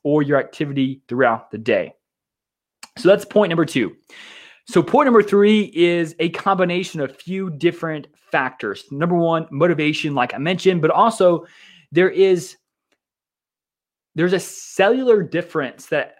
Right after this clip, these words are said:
that occurs when there's a lack of sleep. And here are two. Number one, we know that through science, when we don't get a lot of sleep, there's a decrease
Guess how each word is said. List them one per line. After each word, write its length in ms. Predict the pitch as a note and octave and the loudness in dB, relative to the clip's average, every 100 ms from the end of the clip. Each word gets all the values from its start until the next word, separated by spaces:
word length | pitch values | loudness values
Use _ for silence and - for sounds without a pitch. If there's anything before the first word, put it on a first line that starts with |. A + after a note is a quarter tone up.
| - | -8
that 240 | - A3 | -8 -6
occurs 800 | - - G3 D3 A#2 A2 - - _ _ _ | -8 0 2 2 0 -6 -18 -20 _ _ _
when 280 | - D3 D#3+ | -8 -6 -4
there's 200 | D3+ D3+ | -4 -2
a 60 | C3+ | -2
lack 320 | C3+ C3 - | 0 -2 -2
of 80 | B2+ | -10
sleep. 400 | - B2+ G2+ - | -10 -10 -10 -12
And 120 | A#2+ | -16
here 180 | A#2+ E3+ | -2 0
are 80 | B2+ | 0
two. 340 | A#2+ A2+ E2+ - _ _ _ | -2 -6 -6 -12 _ _ _
Number 140 | D#3 F3+ | 0 2
one, 400 | F#3+ G3 F#3 - _ _ | 4 2 0 -4 _ _
we 260 | C#3+ G#3 B3+ | -2 0 2
know 440 | F#3 D3 D#3+ G#3 | 4 4 4 2
that 260 | C#3 D3 - | 0 -6 -4
through 160 | F3 | -6
science, 560 | E3+ C3+ B2+ F3+ G#3 - - | -2 -2 -2 -4 -10 -12 -8
when 420 | C3+ D#3 D3 C3+ | -6 -4 -8 -6
we 420 | D3+ E3+ F3+ F3 - | -6 -4 -6 -10 -6
don't 300 | A#2 D#3+ D#3 | -2 -2 -4
get 200 | A#2 D#3 | -4 -4
a 40 | D#3 | 0
lot 180 | C#3 | 0
of 80 | B2+ | 0
sleep, 460 | - A2+ C3+ A3+ - _ _ _ _ - | -4 -6 -4 -4 -8 _ _ _ _ -2
there's 280 | D3 D3+ | 2 2
a 140 | D#3+ D3+ | 2 -2
decrease 840 | B2 F3+ F3+ - D#3+ G3+ C4+ - | -2 -4 -4 0 0 0 -4 -10